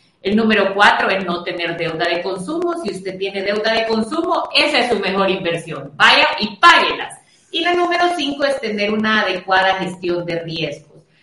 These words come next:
Que no vaya a ser una enfermedad grave la que haga que usted deshaga so-, todo su plan de inversión, sino que tiene que tener una estructura de seguros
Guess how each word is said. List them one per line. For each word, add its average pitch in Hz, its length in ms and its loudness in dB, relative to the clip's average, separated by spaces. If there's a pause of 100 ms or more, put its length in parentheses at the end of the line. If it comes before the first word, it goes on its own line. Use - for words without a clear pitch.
(140)
Que 208 120 2
no 240 120 2
vaya 269 220 4
a 254 60 0
ser 254 160 0
una 254 140 -2
enfermedad 202 720 0
grave 330 560 4
la 190 260 2
que 190 80 -2
haga 220 360 4
que 208 80 -2
usted 214 360 -2
deshaga 233 640 2
so-, 226 340 -2
todo 233 300 -2
su 208 140 -2
plan 214 200 0
de 226 100 0
inversión, 214 540 -4
sino 180 280 -10
que 190 80 -10
tiene 196 320 -4
que 214 80 -4
tener 175 460 -8
una 247 200 -6
estructura 330 480 -4
de 330 300 0
seguros 320 360 -2